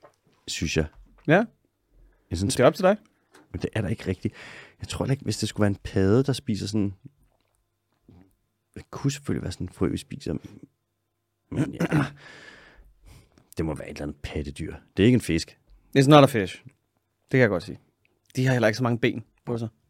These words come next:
Speaker 1: Nej, og krybdyr, som vi spiser for deres ben. Ikke krokodille, det er ikke øgle, det er ikke slange, det er ikke, nej, jeg tror sgu, det må være en, et slags pattedyr, så. Hvad fanden kan det være?
Speaker 2: Jeg er amerikaner,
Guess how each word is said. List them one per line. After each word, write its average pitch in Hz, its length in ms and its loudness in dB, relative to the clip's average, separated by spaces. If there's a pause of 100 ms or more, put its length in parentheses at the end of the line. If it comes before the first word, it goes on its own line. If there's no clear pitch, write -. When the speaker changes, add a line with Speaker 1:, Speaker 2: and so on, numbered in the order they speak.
Speaker 1:
Nej, - 240 -10 (100)
og - 160 -10
krybdyr, - 520 2
som 95 200 -2
vi 90 100 0
spiser - 500 -4
for - 180 -4
deres - 220 -2 (220)
ben. 101 280 0 (600)
Ikke 120 180 0
krokodille, 101 600 0
det - 140 -4
er - 20 -4
ikke 107 180 0 (100)
øgle, 85 260 4
det - 140 -6
er 101 40 4
ikke - 140 -4
slange, 80 440 -2
det 90 100 -2
er 85 40 2
ikke, - 120 -4 (380)
nej, 87 140 -2
jeg 117 100 -2
tror - 180 -8
sgu, - 180 -12
det 131 80 0
må 123 120 2
være 104 180 2
en, 98 80 0
et - 240 -8
slags - 260 -6 (340)
pattedyr, - 640 -6
så. 110 220 -6 (380)
Hvad - 140 -14
fanden 127 360 -6
kan 139 160 -12
det - 180 -4
være? 95 240 0 (540)
Speaker 2:
Jeg 143 120 12
er 156 40 12
amerikaner, 165 480 6